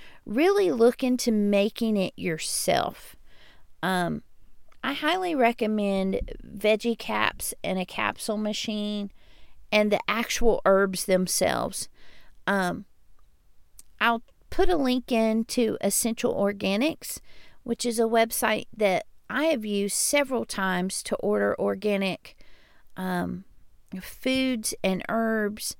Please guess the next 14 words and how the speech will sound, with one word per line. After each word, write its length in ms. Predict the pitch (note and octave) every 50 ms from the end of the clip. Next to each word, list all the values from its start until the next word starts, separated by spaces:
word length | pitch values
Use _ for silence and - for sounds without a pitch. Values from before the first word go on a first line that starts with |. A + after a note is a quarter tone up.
| - - - - - - - - - -
and 500 | F#3+ F#3+ F#3+ F#3+ F#3 F3+ F3+ F3+ F#3 - - - - _ _ _ - _ - - - - - - -
things 640 | - A3 A3 A3 G#3+ G#3 G#3 G3+ F#3+ - - - - - - - -
that 360 | G3+ F#3+ F#3+ F#3 F3+ - - - - - - -
have 220 | E3+ E3+ F3 F#3+
been 380 | - G3 F#3 F3+ E3+ E3+ E3+ E3+
really, 300 | F3+ F#3+ F#3+ F#3 F3+ E3+
really 240 | E3+ E3+ E3+ E3+
helpful 420 | F3 - F#3 - - - - E3+ E3+
for 220 | - - - - - -
us. 380 | F3 - - - - - - - - - - - - - - -
You 240 | - G3 A3+ C4+ D4+
can 200 | - C#4+ C#4 A#3+
actually 640 | A3+ A3+ A3 A3 - - - B3 G#3+ G#3 G#3 G3 F#3+
buy 840 | F3+ - G3 G3 G3 G3+ F#3+ F3 E3+ E3+ F3 F3 E3+ F#3+ G#3 -